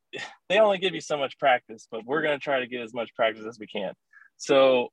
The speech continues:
you don't have a front, or no, it must have been the short track day. So yeah, you go out, you do, like, three laps or whatever. You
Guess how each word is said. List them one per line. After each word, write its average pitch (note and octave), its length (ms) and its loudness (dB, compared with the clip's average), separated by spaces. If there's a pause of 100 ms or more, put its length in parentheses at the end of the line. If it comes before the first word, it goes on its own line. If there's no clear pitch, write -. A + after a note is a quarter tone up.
(480)
you B2 100 -12
don't D3+ 200 2
have E3+ 140 6
a E3+ 60 -4
front, E3+ 320 -2
or C#3 120 -2
no, D#3+ 340 -4
it D3+ 100 -4
must G3+ 200 -2
have F4+ 100 -10
been F4 140 -12
the D4+ 60 -10
short B3 260 -6
track A#2 320 -4
day. A2 340 -6 (560)
So D#3+ 400 2 (120)
yeah, D#3+ 260 0
you B2+ 160 -10
go G3+ 180 4
out, F#3 180 4
you F3 80 -12
do, F3+ 160 -8
like, E3+ 200 0 (100)
three F3+ 200 -10
laps D#3+ 300 0
or D3+ 40 -16
whatever. D#3 260 -6
You D#3 80 -12